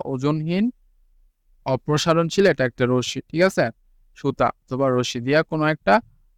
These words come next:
আয়তনহীন বস্তু কণা, আয়তনহীন তুমি বস্তু পাবা নাকি? তো এই পুরা যে সংজ্ঞাটা আছে, পুরো সংজ্ঞাটাই একটা থিওরিটিক্যাল থিওরির উপর ভিত্তি করে তৈরি, ঠিক আছে? তো সংজ্ঞা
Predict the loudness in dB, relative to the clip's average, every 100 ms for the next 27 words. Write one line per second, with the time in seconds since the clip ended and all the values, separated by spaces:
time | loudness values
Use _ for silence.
0 | 0 2 2 2 2 2 0 0 -4 -6
1 | -6 -4 -6 0 2 4 2 -2 -4 -4
2 | -2 -2 -2 -6 -6 -4 -2 -4 -6 -10
3 | -12 _ _ _ _ _ _ _ _ _
4 | _ _ -12 -4 0 0 2 4 4 6
5 | 2 2 0 0 0 0 0 0 -2 -4
6 | -4 -4 -4 -4 -2 0 2 0 -2 -6
7 | -4 0 0 0 -4 -6 -8 -14 -4 0
8 | 0 0 0 0 -2 -2 -2 0 -2 -4
9 | -8 -6 -2 0 -2 -12 _ _ _ -12
10 | -2 0 2